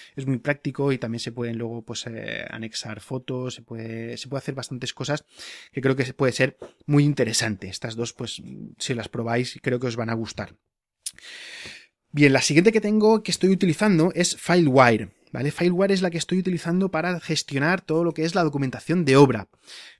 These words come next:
¿vale? Eh, sí, los, los más antiguos del lugar sabréis que estuve una vez comentando una aplicación que se llamaba PlanGrid,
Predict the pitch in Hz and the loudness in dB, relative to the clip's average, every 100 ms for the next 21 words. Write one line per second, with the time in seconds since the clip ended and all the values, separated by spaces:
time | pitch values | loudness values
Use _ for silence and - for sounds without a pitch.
0 | _ 135 123 165 220 147 147 147 143 143 | _ -6 0 0 0 2 4 6 4 4
1 | 139 135 135 135 131 170 160 131 135 139 | 2 2 2 0 0 2 0 0 -6 -4
2 | 139 120 143 160 190 185 202 190 165 151 | -6 -4 -2 0 0 0 2 2 2 2
3 | 160 220 220 147 139 147 - 165 185 170 | 2 0 0 -2 0 -2 -2 -2 -2 -2
4 | 147 - 147 160 160 156 143 170 - 147 | -10 -6 -2 0 0 -2 -4 -4 -6 -6
5 | 135 160 165 151 147 147 143 143 127 165 | -4 -4 -2 -2 -2 -4 -6 -8 -8 -6
6 | 156 - 127 131 151 - 139 139 120 143 | -6 -6 -6 -6 -6 -2 0 0 0 2
7 | 160 | 2